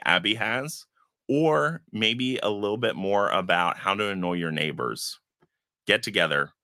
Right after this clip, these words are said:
put sirens on your car, and just blare music, because that's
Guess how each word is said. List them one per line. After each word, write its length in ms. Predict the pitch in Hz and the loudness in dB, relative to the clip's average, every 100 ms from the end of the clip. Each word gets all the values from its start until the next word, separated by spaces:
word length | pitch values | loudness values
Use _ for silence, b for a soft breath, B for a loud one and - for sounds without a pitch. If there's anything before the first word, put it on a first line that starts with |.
| - | -6
put 160 | 92 - | -4 0
sirens 420 | 101 107 104 95 | 4 4 2 -2
on 140 | 92 | -2
your 120 | 85 | -2
car, 360 | - 65 64 - _ _ _ - | -4 -2 -2 -4 _ _ _ -6
and 160 | 82 78 | -4 -2
just 260 | 71 - | -6 -6
blare 280 | 71 76 71 | -2 0 0
music, 560 | 76 64 - - - - - - - | -4 -6 -6 -10 -12 -20 -20 -18 -12
because 340 | 80 87 80 | -6 -2 -2
that's 580 | 80 80 82 - - - | 2 2 4 0 -10 -14